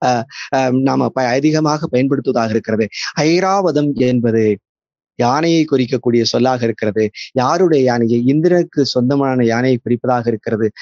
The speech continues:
ஆக ஐராவதம் என்று சொல்லக்கூடிய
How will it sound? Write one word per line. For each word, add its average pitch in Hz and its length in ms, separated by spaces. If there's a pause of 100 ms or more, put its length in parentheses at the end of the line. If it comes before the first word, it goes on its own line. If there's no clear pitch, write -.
(140)
ஆக 131 440 (480)
ஐராவதம் 190 800
என்று 147 240
சொல்லக்கூடிய 135 680